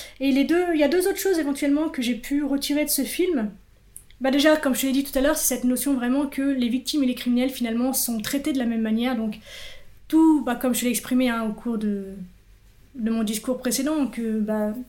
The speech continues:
tout ce qui menace la norme, bah, juste c'est tu en fait, il n'y a pas de différence. Et on voit bien que, euh, du point de vue de certaines... Euh,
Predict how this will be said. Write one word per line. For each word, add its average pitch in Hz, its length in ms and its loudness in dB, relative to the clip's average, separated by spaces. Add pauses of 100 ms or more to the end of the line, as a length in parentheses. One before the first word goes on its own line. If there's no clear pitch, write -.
tout 285 140 0
ce 277 80 -2
qui 254 720 0
menace 262 720 2
la 220 180 -2
norme, 226 460 0 (960)
bah, 233 120 -2
juste 226 280 2
c'est 214 180 -2
tu 302 320 -2
en 208 60 -4
fait, 247 280 -4
il 233 60 -4
n'y 214 80 0
a 214 60 -2
pas 214 220 -2
de 214 400 0
différence. 240 840 0 (300)
Et 233 100 -2
on - 20 -2
voit 233 120 0
bien 277 180 0
que, 269 160 -6
euh, 233 260 -2 (320)
du 240 120 -2
point 254 240 -2
de 247 60 2
vue 254 260 0
de 226 120 -4
certaines... - 400 -2 (1600)
Euh, 202 540 -2